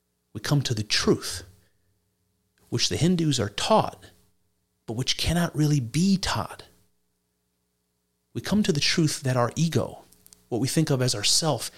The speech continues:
is woefully incomplete and longing. Our identity must merge with the identity of others. We must empty ourselves of self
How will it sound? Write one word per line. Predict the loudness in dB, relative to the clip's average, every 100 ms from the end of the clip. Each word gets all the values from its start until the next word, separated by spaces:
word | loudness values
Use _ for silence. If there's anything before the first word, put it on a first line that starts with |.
| -18 -14 -6
is | -4
woefully | -2 2 4 2 0 0 0
incomplete | 2 0 2 -2 0 -2 -2 -4
and | -4
longing. | 0 4 4 4 -2 -14 -20 _ _ _ _ _ _ _ _ _ _ _ _ _ _ _ _ _ _ _ _ _
Our | 0 2
identity | 4 4 4 4 2
must | 2 2 2 0 0
merge | 0 0 -4 -4 -6 -4
with | -6 -2
the | 0
identity | 0 0 0 0
of | 2
others. | 2 0 -2 -6 -6 -16 _ _ _ _ _ _ -20 -6
We | 0
must | 2 0 -2 2
empty | 4 4 2 -2
ourselves | -2 -2 0 2 0 0 -4 -2
of | 0 2
self | 2 0 -4 -6 -8